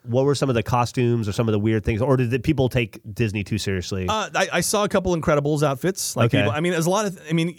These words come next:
Speaker 2: the thing is, you don't wanna add a lot of weight to yourself because it's a marathon. Unless you're, like, a, a pro athlete, you know, you don't wanna mess around too much. So I saw a lot of, they have, like, literally, like, running shirts that are, like, Iron Man running shirt, but it's just a running shirt that has, like, the print of it, you
Speaker 1: But
Speaker 2: know?
Speaker 1: you're not seeing somebody dressed up as Superman with a full cape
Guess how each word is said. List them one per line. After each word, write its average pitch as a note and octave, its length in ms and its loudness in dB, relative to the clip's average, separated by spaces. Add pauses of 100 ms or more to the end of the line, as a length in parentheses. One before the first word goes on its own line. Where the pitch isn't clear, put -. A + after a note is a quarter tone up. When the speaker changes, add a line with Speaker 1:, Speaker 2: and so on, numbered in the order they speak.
Speaker 2:
the D3 60 -6
thing G#3+ 220 0
is, E3 300 0
you D#3 100 2
don't E3 120 4
wanna D3+ 140 2
add C3 120 2
a C3 40 4
lot B2+ 140 4
of F#2+ 60 2
weight A#2+ 160 0
to D3 120 -2
yourself D#3+ 420 0
because G2 300 0
it's F#2 140 -2
a F2 40 0
marathon. G#2+ 640 0
Unless C3+ 320 2
you're, D3 80 4
like, A#2 180 2
a, F#2+ 180 0
a G#2 120 -2 (160)
pro A#2 260 2
athlete, F2+ 400 -2
you F2+ 140 -2
know, D#2 120 2
you E2+ 120 2
don't F2 80 2
wanna E2 160 0
mess E2 220 -2
around E2+ 140 -2
too F2+ 120 -2
much. D#2 160 -4
So E3+ 100 4
I F3+ 100 4
saw F3 180 0
a - 20 0
lot D#3 260 0
of, - 260 -20
they E3 120 2
have, E3 240 -2
like, B2 140 0
literally, A#2+ 280 2
like, G2+ 100 -4
running G#2+ 240 2
shirts G2+ 340 0
that G#2 60 4
are, F#2+ 40 2
like, G2+ 160 -2
Iron A#2 260 -2
Man G#2 220 0
running G2 240 2
shirt, E2+ 260 -2
but A2+ 100 0
it's A2 100 0
just A#2 100 0
a A2+ 40 2
running G#2 220 2
shirt F2+ 220 -2
that F2+ 80 0
has, F2 160 0
like, E2+ 80 -4
the E2+ 80 -2
print D#2 280 -4
of C#2+ 140 -2
it, C#2 120 -6
you D#2 100 2
Speaker 1:
But D3+ 80 6
Speaker 2:
know? D#3+ 60 4
Speaker 1:
you're D#3 80 2
not D3 180 0
seeing D3 160 0
somebody B2+ 200 2
dressed A2 260 0
up A2 100 0
as G#2 120 0
Superman G#2 460 -2
with F#2+ 80 -2
a F2 60 -4
full G2+ 180 -2
cape E2 340 -8